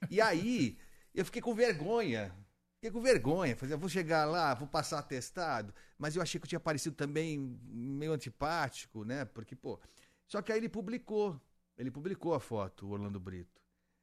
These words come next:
E eu tava procurando, achei ela aqui, era uma, uma sequência. Durante o processo de, de impeachment da, da, da presidente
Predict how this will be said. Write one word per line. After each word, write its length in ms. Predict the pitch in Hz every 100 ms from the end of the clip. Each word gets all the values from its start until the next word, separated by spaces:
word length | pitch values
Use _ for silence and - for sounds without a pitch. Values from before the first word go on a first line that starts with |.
| _ _ _ -
E 80 | 113
eu 80 |
tava 160 | 110 127
procurando, 640 | 123 127 127 123 120 135
achei 440 | 143 131 - 120 117
ela 180 | 110 107
aqui, 460 | - 139 160 123 - _ _ _ _ _
era 160 | 113 120
uma, 680 | 127 127 117 104 98 92
uma 180 | 82 120
sequência. 840 | - 156 - 147 156 - - 101 90 _ _ _ _ -
Durante 320 | 113 185 208
o 40 |
processo 500 | 185 151 - 127 -
de, 240 | 104 120 110
de 100 | 110
impeachment 540 | 110 123 117 113 110
da, 480 | 104 107 101 92 78
da, 640 | 92 110 104 95 90 85
da 160 | 76 104
presidente 1000 | - 113 107 98 107 101 - - 95